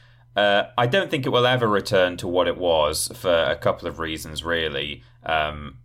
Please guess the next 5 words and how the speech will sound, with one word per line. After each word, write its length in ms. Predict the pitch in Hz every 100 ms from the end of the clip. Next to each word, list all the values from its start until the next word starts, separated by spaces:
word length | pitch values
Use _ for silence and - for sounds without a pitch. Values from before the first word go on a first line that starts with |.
| _ _ _ _ _ - _ -
firstly, 960 | - - - - - 101 92 87 85 - _ _ _ _ _ _ - 110
I 100 | 113
think, 460 | 135 110 107 - _ _ _
well, 400 | 113 95 - - -
uh, 200 | 101 -